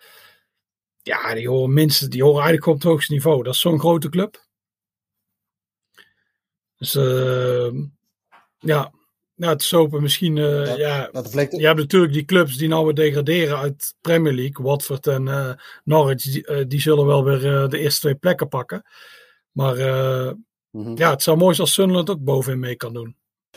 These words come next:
Speaker 2: Eh, na, na die wedstrijd, hè, je hebt, eh, ik zag van, de weekend, eh, van het weekend dat, eh, Zlatan al, eh, bijna vijftig is en, eh, een keer kampioen werd en, eh,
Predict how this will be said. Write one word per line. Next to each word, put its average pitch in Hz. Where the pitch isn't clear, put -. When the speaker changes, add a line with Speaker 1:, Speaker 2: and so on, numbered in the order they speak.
Speaker 2:
Eh, 113
na, 127
na 139
die 147
wedstrijd, 147
hè, 151
je 143
hebt, 139
eh, 120
ik 123
zag -
van, 127
de 117
weekend, 127
eh, 120
van 120
het 117
weekend 127
dat, 113
eh, 117
Zlatan 131
al, 123
eh, 120
bijna 120
vijftig 120
is 113
en, 113
eh, 107
een 104
keer 113
kampioen 117
werd 120
en, 104
eh, 95